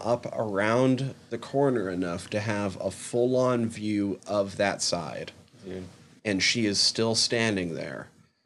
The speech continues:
Speaker 1: A second later, when they cut to what the kids see, her legs are just magically not there.
Speaker 2: <laughs> I was gonna say, you have to suspend your disbelief for a lot. Well, not necessarily a lot, but in moments like these.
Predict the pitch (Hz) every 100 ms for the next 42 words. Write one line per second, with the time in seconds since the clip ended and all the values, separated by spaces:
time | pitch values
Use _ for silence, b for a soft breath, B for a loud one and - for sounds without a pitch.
0 | _ 95 - - 120 127 139 120 131 131
1 | 120 104 92 78 98 98 98 110 107 -
2 | 127 107 92 - - b - - 104 95
3 | 107 - 95 - - 110 113 110 - 104
4 | 87 82 - - - _ _ - - 110
5 | 104 101 107 104 113 101 104 - 104 98
6 | 98 98 92 - 98 90 85 76 - -
7 | 65 - - - - - - - - B
8 | 170 170 139 B - 165 143 120 113 117
9 | 123 113 98 90 - 92 92 90 85 -
10 | 92 92 - 87 90 - - _ 127 131
11 | 107 - 120 107 - 82 - 87 - -
12 | - - - - _ 123 117 117 110 95
13 | 92 90 - 90 92 110